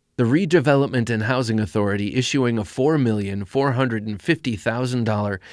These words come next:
housing blueprint loan for the Autumn Willow project to finance development of a hundred and fifty units for affordable senior housing.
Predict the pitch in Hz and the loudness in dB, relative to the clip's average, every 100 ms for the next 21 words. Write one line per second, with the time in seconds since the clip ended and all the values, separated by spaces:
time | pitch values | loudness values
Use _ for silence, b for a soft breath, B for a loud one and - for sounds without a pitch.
0 | B B 147 160 139 147 117 123 147 - | B B 0 0 2 0 2 4 4 2
1 | 98 85 95 92 87 87 B B B 131 | -6 -4 -6 -6 -8 -12 B B B 2
2 | 123 123 143 143 135 117 110 110 104 - | 2 2 0 2 2 2 2 2 0 0
3 | 117 95 92 85 - - 131 113 151 156 | 0 0 -4 -8 -16 -6 -4 0 2 4
4 | 117 98 98 - 107 127 110 90 95 - | 2 0 -4 -4 0 2 0 -2 -10 -12
5 | b b b 104 104 98 135 143 123 110 | b b b 0 0 0 -2 -2 -2 -2
6 | 143 127 113 107 139 131 95 - - 107 | -2 -2 -2 0 0 0 -2 -6 0 0
7 | 101 - 131 117 101 98 - 110 98 98 | 0 0 2 2 0 -4 -2 -2 -2 -2
8 | 107 101 92 92 - | -2 -2 -6 -12 -16